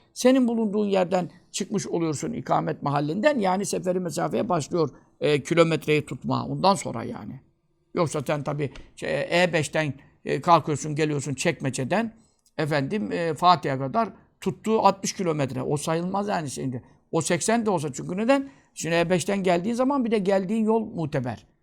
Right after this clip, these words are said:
Şimdi bazı yol var, aynı yere gidiyorsun, iki tane yolu var. Bir yoldan gidiyorsun,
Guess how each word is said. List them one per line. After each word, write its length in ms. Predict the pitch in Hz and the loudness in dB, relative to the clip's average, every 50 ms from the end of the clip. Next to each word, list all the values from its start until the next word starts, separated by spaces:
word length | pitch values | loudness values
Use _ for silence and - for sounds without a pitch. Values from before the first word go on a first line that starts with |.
| _ _ _ _ | _ _ _ _
Şimdi 200 | - - 143 131 | -8 -6 2 6
bazı 280 | 160 175 196 214 208 | 6 8 8 6 4
yol 180 | 254 269 262 247 | 2 2 4 4
var, 160 | 247 254 254 - | 4 4 4 6
aynı 220 | 226 240 247 240 | 6 6 6 4
yere 180 | 233 226 214 202 | 4 4 4 2
gidiyorsun, 500 | 185 190 175 214 220 214 302 302 302 - - - _ _ _ - | 2 0 -2 -2 -2 -2 -4 -6 -8 -10 -16 -20 _ _ _ -2
iki 180 | 196 208 269 | 0 2 4
tane 240 | 226 240 226 226 226 | 4 4 4 4 2
yolu 260 | 226 214 208 196 185 | 2 2 2 2 2
var. 140 | 160 131 113 - - | 0 0 -2 -4 -2
Bir 60 | 196 | 0
yoldan 340 | 233 254 254 226 262 254 247 | 2 2 2 2 2 2 2
gidiyorsun, 420 | 220 233 240 254 233 - 320 320 | 0 0 -2 -2 -2 -4 -6 -8